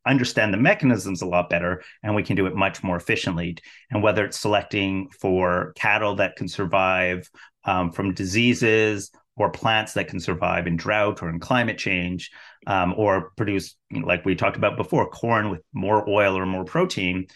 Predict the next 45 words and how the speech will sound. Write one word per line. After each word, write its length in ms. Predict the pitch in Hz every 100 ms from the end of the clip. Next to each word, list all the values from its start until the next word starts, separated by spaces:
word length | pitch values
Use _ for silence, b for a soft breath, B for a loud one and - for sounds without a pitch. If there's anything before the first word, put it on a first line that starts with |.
| B B -
artificial 440 | 117 113 117 -
selection 420 | 120 - 151 - 113
is 120 | -
kind 200 | - 117
of 60 | -
all 200 | 117 117
around 420 | 113 107 135 104
us, 120 | 85 -
even 120 | 98
if 80 | 90
we 80 | 95
don't, 240 | 90 90 -
we 160 | 101
don't, 500 | 92 87 87 82 - - -
uh, 240 | 92 85 -
see 260 | - 139 117
it 140 | -
our, 180 | 110 107
in 80 | 113
our 100 | 101
day-to-day 400 | 98 92 92 92
lives. 460 | 101 120 95 90 - b _
All 120 | 123 104
of 80 |
the 140 | 104 104
animals 340 | 110 110 101
and 100 | 101
plants 340 | - 110 104 -
that 100 | 95
we 160 | 92
interact 420 | 95 - 104 123
with 140 | 101 90
on 120 | 90
a 40 |
daily 240 | 87 90 92
basis, 640 | 80 95 - 92 85 - B B B
um, 320 | 104 92 85 -
what 220 | 110 113
we 80 | 104
sometimes 340 | 110 98 95
call 220 | - 95 90
animal 260 | 104 98
and 60 | 90
plant 260 | 98 92 -
domestic-, 540 | 98 104 - 104 -